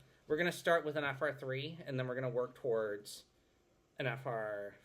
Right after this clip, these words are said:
five, then seven, and then each of these tokens will be worth more. So tap, tap the table. Good job, Sadie. Clap hands. Good job. Be like me.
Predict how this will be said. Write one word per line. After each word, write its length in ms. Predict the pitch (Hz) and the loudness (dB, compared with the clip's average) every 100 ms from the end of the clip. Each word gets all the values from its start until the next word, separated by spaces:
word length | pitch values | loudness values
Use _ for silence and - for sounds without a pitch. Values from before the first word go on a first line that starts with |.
| - | -6
five, 480 | 180 190 185 175 170 | -2 2 4 2 0
then 140 | 131 | -8
seven, 480 | 131 175 170 165 156 | -2 0 2 2 2
and 120 | 135 | 2
then 220 | 131 123 | 2 2
each 160 | 135 135 | -2 -4
of 60 | 139 | -4
these 160 | 123 | -6
tokens 400 | - 127 127 117 | 0 0 0 -8
will 60 | 123 | -8
be 120 | 123 | -6
worth 280 | 110 107 - | -4 -6 -4
more. 320 | 160 165 156 - - - _ | 0 2 0 -8 -20 -20 _
So 800 | - 160 139 131 123 120 117 113 - _ _ _ | 0 4 6 8 6 6 4 2 -4 _ _ _
tap, 220 | - 202 202 - _ _ | 2 2 2 -16 _ _
tap 180 | 220 214 | -6 -2
the 60 | |
table. 560 | 214 190 160 156 156 151 - - _ - - - - 131 - - _ - | -2 2 2 4 2 0 -14 -20 _ -6 -6 -4 -4 -4 -8 -20 _ -8
Good 180 | 117 | -8
job, 640 | - - 110 127 135 127 127 | -8 -10 -6 0 4 2 2
Sadie. 640 | 117 117 120 131 131 131 - - _ | -2 0 0 -2 -2 -4 -10 -20 _
Clap 220 | - 226 | -2 -2
hands. 500 | 202 175 175 175 - - _ _ - - _ - - _ - _ _ _ | 0 -2 -2 -6 -16 -20 _ _ -18 -18 _ -20 -20 _ -20 _ _ _
Good 220 | 110 117 | -2 -2
job. 840 | - 107 104 107 107 107 107 104 107 - - - _ _ _ _ _ | -2 -2 2 2 2 2 0 -2 -6 -10 -20 -20 _ _ _ _ _
Be 80 | 196 | 2
like 200 | 185 190 | 2 2
me. 240 | 302 285 | -2 -4